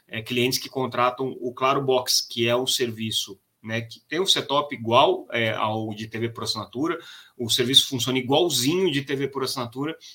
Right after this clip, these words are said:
mas ele roda em cima da rede de banda larga, em cima da rede P, e por isso ele não é regulado, e por isso ele não tá, é, no radar aí nos números que a Anatel reporta.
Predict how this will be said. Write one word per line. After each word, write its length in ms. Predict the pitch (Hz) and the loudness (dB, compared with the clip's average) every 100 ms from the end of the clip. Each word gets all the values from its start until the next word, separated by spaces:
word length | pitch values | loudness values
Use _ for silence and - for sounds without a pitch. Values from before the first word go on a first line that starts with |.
| _ | _
mas 300 | 127 131 120 | 4 4 6
ele 380 | 123 131 139 - _ | 4 4 -2 -6 _
roda 320 | - 135 139 | -2 0 2
em 60 | 139 | 2
cima 320 | - 131 131 | 0 0 0
da 80 | 120 | 0
rede 180 | 123 | 0
de 80 | 120 | -2
banda 240 | 117 127 120 | -2 0 0
larga, 340 | 110 120 135 | 2 0 -2
em 100 | 131 | -6
cima 180 | - 131 | -6 -4
da 80 | 120 | -4
rede 240 | 120 131 | -4 -6
P, 300 | - 123 120 - - - | -2 0 0 -6 -20 -10
e 120 | 120 | -8
por 200 | 117 139 | -2 0
isso 440 | 127 - - 175 151 | 4 4 4 0 -2
ele 180 | 143 143 | -2 0
não 220 | 135 123 | 0 2
é 60 | |
regulado, 580 | 120 135 143 143 160 170 156 | 0 0 2 4 2 -2 -6
e 80 | 180 | -8
por 200 | 196 156 | -4 -2
isso 440 | 156 - 185 180 | 0 0 -2 -2
ele 220 | 156 143 | -2 -2
não 200 | 147 156 | -2 -4
tá, 300 | 151 135 139 - _ _ | -2 -2 -2 -6 _ _
é, 400 | 127 127 127 127 | -2 0 0 0
no 140 | 135 | -2
radar 440 | 127 131 120 120 123 | 0 -2 0 0 0
aí 200 | 120 131 | 0 0
nos 220 | 135 127 | -2 -2
números 340 | 127 131 131 | -4 -2 -2
que 80 | - | -2
a 20 | |
Anatel 280 | 131 120 127 | -6 -6 -6
reporta. 420 | 131 120 95 - | -8 -8 -12 -12